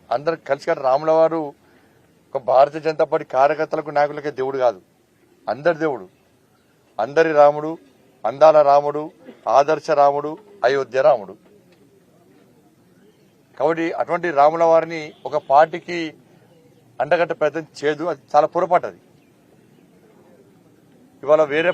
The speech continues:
పార్టీ వాళ్ళు వచ్చి హోర్డింగ్స్ కట్టుకోక ఎవరొద్దన్నారే, కట్టుకుంటే చాలా సంతోషం, ప్రజలు స్వాగతిస్తారు, హర్షిస్తారు. అక్షింతల కార్యక్రమంలో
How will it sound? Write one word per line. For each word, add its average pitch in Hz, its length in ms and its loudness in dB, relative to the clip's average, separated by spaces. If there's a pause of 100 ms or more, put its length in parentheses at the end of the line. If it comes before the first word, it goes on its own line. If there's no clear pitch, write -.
పార్టీ 170 180 4
వాళ్ళు 160 140 -4
వచ్చి 165 160 -10 (100)
హోర్డింగ్స్ 156 400 -8
కట్టుకోక 160 340 -4
ఎవరొద్దన్నారే, 156 520 -2
కట్టుకుంటే 143 340 -12
చాలా 147 220 -6
సంతోషం, 147 320 -14 (240)
ప్రజలు 147 300 -12
స్వాగతిస్తారు, 143 560 -8
హర్షిస్తారు. 127 420 -14 (1900)
అక్షింతల 170 380 -2
కార్యక్రమంలో 170 380 2